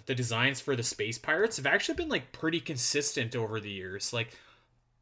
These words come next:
uh, you know, obviously they looked a little bit different in Metroid Prime, going from two D to three D, but, like,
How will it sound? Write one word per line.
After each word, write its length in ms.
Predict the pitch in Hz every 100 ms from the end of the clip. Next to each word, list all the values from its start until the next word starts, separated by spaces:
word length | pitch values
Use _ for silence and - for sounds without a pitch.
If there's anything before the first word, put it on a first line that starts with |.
| 156
uh, 300 | 151 147 135 151
you 240 | 175 233
know, 100 | 233
obviously 460 | 202 214 233 214 214
they 140 | 175
looked 200 | 160 160
a 40 |
little 180 | 147 147
bit 160 | 135 123
different 420 | 135 143 135 123 -
in 400 | 127 123 113 110 123
Metroid 320 | 123 123 -
Prime, 320 | 147 160 160
going 200 | 143 131
from 180 | 123 113
two 220 | - 139
D 100 | 131
to 80 | 120
three 240 | 123 117 135
D, 140 | 202
but, 140 | 170
like, 160 | 131